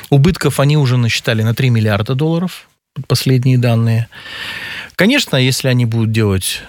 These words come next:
национальные стройки и так далее, конечно, часть вот этих людей будет востребована.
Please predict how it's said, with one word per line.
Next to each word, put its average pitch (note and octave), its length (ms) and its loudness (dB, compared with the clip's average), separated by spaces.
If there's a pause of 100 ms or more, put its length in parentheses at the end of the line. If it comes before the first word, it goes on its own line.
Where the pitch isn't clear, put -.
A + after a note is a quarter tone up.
(220)
национальные A2 580 2
стройки E3+ 480 0
и G#2+ 60 -2
так G2+ 180 -2
далее, B2 300 0 (240)
конечно, - 280 -2
часть D3+ 360 0
вот A#2+ 140 -2
этих A#2 260 -4
людей A#2+ 280 2
будет C3+ 320 2
востребована. - 640 -6